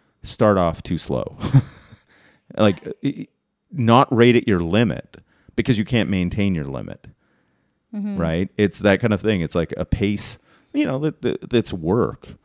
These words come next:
Speaker 1: but that you've got some reserves left over.
Speaker 2: Yeah.
Speaker 1: Because when we hit the uphills, which were, you know, six, seven kilometers in, then it was,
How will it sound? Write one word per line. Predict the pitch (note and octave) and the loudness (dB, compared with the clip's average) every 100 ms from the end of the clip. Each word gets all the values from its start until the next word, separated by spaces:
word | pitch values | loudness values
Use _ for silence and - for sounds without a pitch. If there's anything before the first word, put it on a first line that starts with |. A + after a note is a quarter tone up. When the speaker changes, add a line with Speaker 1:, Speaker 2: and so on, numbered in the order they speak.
| _ _ _ _ _ - | _ _ _ _ _ -18
Speaker 1:
but | F#2+ F2 G#2 F#2 - | -6 6 6 6 0
that | F#2+ G#2+ - - - | -2 -2 -2 -8 -20
you've | B2 B2+ A2+ F#2 | -14 -4 -2 2
got | A2 G#2 | 2 2
some | A2 F2+ | 0 -4
reserves | D#2+ E2+ F#2 G2 F#2 D#2+ | -4 -4 0 0 0 -4
left | D2 B1+ - | -8 -8 -8
over. | B1 - - _ - | -10 -10 -18 _ -10
Speaker 2:
Yeah. | G3 F#3 | -6 0
Speaker 1:
Because | A2+ A2+ | 2 2
when | G#2+ G#2+ | 0 0
we | B2+ | 2
hit | C3+ - | 0 0
the | F2 | -2
uphills, | D3 C3 A#1+ - - - - _ _ _ _ | 0 -2 -2 -4 -10 -12 -18 _ _ _ _
which | - G#2 F#2 | 2 4 4
were, | F#2+ E2+ D#2+ D#2 - | 2 -2 0 -2 -2
you | G2 | -4
know, | C#2+ E2 E2+ _ _ _ _ - | -4 -6 -10 _ _ _ _ -10
six, | - E2 | -6 -4
seven | - E2+ E2 | -2 -2 -2
kilometers | D#2+ D#2+ D2 D2 E2+ | -2 -2 -2 -4 -2
in, | B2 C3 D#2+ E2 - _ _ _ _ _ _ _ _ _ _ - | 0 0 -2 -8 -14 _ _ _ _ _ _ _ _ _ _ -4
then | F#2+ B2 | 4 4
it | A#2+ | 4
was, | A#2+ F#2+ E2+ - | 0 -2 -6 -12